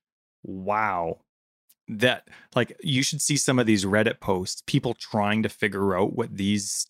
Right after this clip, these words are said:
gems mean. It is, and then Mark underscore G G G's responding, and I'm like, "Okay,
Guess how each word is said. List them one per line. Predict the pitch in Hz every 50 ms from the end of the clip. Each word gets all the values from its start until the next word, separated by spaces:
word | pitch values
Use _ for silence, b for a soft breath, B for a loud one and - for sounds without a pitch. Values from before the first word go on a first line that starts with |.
| 107 95
gems | 90 92 90 90 87 92 101 104 98 95
mean. | 90 87 85 85 85 87 90 98 131 165 196 208 _ _ _ _ _ _ _ _ _ -
It | 127 139 147 143 135
is, | 123 110 -
and | - 147 131 131
then | 131 131 123
Mark | 113 104 107 117 117 -
underscore | 120 110 107 101 - - 117 110
G | 101 98 104 107 104
G | 101 101
G's | 90 95 101 110 123 117 113
responding, | 107 101 - - - 104 101 101 98 98
and | 98 101
I'm | 98 98
like, | 98 98 -
"Okay, | - 110 - - 98 90 87